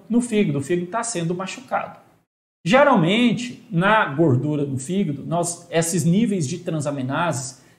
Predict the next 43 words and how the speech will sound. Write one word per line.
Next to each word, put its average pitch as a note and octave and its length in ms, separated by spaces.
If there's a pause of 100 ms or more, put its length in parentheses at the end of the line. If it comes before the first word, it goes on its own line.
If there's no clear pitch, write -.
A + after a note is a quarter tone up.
(100)
eles E3+ 220
não G#3+ 220
ultrapassam G3+ 720
quatro G#3+ 480
vezes F3+ 640
o F#3+ 60
limite F3 500
superior F#3 480
da D3 80
normalidade. E3 640
Então, F3+ 140
vamos G3 420 (220)
imaginar F#3+ 460
que G#3+ 80
o - 20
normal F3+ 360
seja F#3+ 200
até F#3 160
quarenta. D3 800 (320)
Então, F3+ 160
o G3 40
indivíduo G3+ 600
que - 60
tem F#3 140
gordura F3 320
no C#3+ 120
fígado, F3+ 320
geralmente, F3 520 (400)
os D3 160
níveis, D#3+ 720
né, D#3+ 260
de E3 160
transaminases D#3 680
não G3 280
ultrapassam F3 760
cento F#3 340
e - 40
sessenta, E3+ 640
cento - 640
e - 20
sessenta F3 420
unidades D#3 560
por F3 400